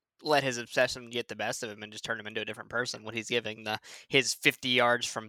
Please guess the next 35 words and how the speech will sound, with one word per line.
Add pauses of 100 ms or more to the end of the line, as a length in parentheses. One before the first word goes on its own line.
door
to
door
scene
that's (800)
the,
the
same
vein
as,
as
that
Ruffalo
scene
I'm
referring
to. (120)
It,
it
feels
more
earned (260)
than
in
that
case.
And
like
you
said, (140)
in
a
lesser
actor's
hands,